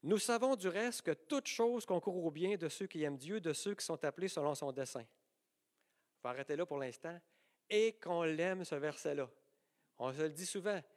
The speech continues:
Tout concourt à mon bien. Moi, j'aime Dieu. Tout concourt à mon bien. » On l'aime, ce verset-là. Mais on va lire la suite. C'est écrit « car ». Oubliez pas ce mot-là. « Car ceux qu'il a connus d'avance,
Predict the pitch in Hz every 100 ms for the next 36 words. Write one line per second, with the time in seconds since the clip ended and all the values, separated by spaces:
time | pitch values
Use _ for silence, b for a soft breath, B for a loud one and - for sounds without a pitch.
0 | b - 214 240 233 220 240 226 226 226
1 | 208 226 226 208 208 175 202 185 190 220
2 | 214 214 196 202 202 190 196 170 196 202
3 | B B B B 143 190 220 233 - 135
4 | 143 - 143 135 B B B B B -
5 | 160 214 262 269 220 - 233 - - _
6 | b b b b b - 170 190 - 240
7 | 247 - 233 254 139 - - - b b
8 | - 123 180 214 - 185 170 - _ _
9 | - 247 254 156 117 b b b - -
10 | 277 - 180 165 175 175 180 139 143 208
11 | 240 - -